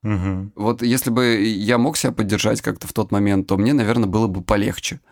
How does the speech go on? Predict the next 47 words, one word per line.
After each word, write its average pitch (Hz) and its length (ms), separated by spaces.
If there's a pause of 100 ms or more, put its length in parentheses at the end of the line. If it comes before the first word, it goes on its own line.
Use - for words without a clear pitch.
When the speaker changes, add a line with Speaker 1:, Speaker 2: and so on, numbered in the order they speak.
(100)
Speaker 2:
С 92 100
другой 117 320
стороны, 101 480 (360)
если 117 380
бы 101 140
я 107 200
через 98 360
это 98 180
не 90 120
прошел, 202 420
то - 140
сейчас 185 340
бы 120 100
я 120 80
не 104 80
мог 123 200
дать 127 160
себе 107 240
такой - 340
совет. - 360 (200)
Speaker 1:
Да, 113 340
и 95 60
ты 101 100
бы 95 60
не 101 80
оказался 92 640
вот 87 320
в 90 120
этом 90 380
самом 87 280
месте, 98 240
в 85 40
этот 82 140
самый 85 260
час. - 460 (400)
Speaker 2:
Да, 90 260
поэтому, 127 280
отвечая 147 360
на 143 100
твой 135 160
вопрос, 175 480 (300)
второй, 104 480 (300)
есть 127 340
вещь, 170 300
о - 120
которой 151 520
я 135 340